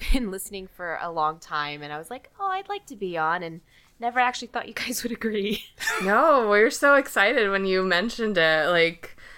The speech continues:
Speaker 2: so happy to have you.
Speaker 1: Yeah. Um, so this was a book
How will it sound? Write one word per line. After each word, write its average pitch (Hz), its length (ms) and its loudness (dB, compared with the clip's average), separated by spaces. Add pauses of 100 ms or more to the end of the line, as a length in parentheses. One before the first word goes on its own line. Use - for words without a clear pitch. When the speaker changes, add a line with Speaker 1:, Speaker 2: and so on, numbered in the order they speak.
(160)
Speaker 2:
so 202 220 2
happy 196 300 2
to 190 100 2
have 160 260 0
you. 269 440 0 (1400)
Speaker 1:
Yeah. 403 520 -4 (260)
Um, 311 500 -2 (120)
so 359 580 -6
this 466 280 -6
was 523 180 -12
a 370 140 -6 (160)
book 196 340 -4